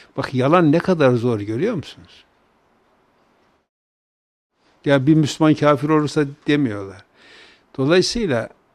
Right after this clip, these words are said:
İslam'da olmazsa olmaz şey din hürriyetidir.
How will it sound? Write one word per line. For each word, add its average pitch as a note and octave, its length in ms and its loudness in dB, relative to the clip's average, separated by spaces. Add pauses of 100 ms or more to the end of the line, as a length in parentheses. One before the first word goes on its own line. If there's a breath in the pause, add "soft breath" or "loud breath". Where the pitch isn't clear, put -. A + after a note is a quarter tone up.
(160)
İslam'da E3+ 580 -4
olmazsa C#3 760 -4
olmaz C3+ 500 -4
şey D#3 500 -6
din E3+ 160 0
hürriyetidir. F3 800 -6